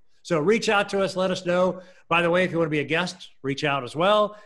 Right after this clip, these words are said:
If you have a topic that you want us to cover or talk about, reach out as well. Um, we're always here. But man, this was really good stuff. It's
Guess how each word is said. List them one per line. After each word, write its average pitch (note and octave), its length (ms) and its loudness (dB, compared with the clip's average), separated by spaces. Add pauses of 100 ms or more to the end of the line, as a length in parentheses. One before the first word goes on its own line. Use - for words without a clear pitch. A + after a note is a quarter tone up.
(120)
If B2 80 -18
you C3+ 100 -6
have C3 160 -6
a - 20 -20
topic D3 340 -4
that C3 80 -8
you C3 100 -8
want C#3 140 -4
us - 180 -10
to - 80 -20 (460)
cover F#3 320 0
or C3 40 -6
talk F3+ 240 0
about, G#3 300 -2 (360)
reach C#3 240 -8
out C3 140 -4
as A#2 120 -12
well. C#3+ 380 -4 (340)
Um, A#2 340 -8 (120)
we're B2+ 100 -4
always C3 240 -4
here. A#2+ 260 -10 (260)
But D3 100 -4
man, F#3+ 160 2
this A3 120 4
was G#3+ 140 0
really G#3 160 4
good F#3 180 2
stuff. C#3+ 300 -4
It's - 180 -12